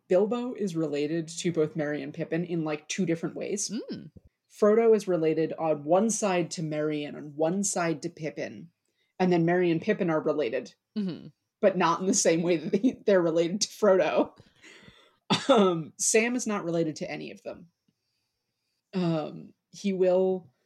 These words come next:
Speaker 1: in theory, eventually be related to Pippin.
Speaker 2: Wait, how?
Speaker 1: uh, through descent and marriage.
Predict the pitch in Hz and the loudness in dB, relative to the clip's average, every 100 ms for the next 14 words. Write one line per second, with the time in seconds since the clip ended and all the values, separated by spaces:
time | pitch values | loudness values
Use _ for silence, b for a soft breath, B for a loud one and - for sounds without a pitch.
0 | _ _ _ _ _ _ - 175 170 175 | _ _ _ _ _ _ -2 0 0 0
1 | 170 165 170 196 233 185 143 151 156 151 | 2 2 2 0 0 0 0 0 0 2
2 | 151 156 170 156 180 - _ 180 - - | 2 2 0 -4 -10 -12 _ -6 -6 -10
3 | 151 - _ _ _ _ _ _ _ _ | -14 -20 _ _ _ _ _ _ _ _
4 | _ _ _ 180 180 143 - - 190 147 | _ _ _ -2 0 0 -4 -4 -2 0
5 | - 165 190 170 175 165 175 165 165 165 | -2 -4 -2 -2 -2 -2 0 -2 -2 -4
6 | 151 131 131 123 156 - - | -2 -2 -2 -4 -4 -6 -8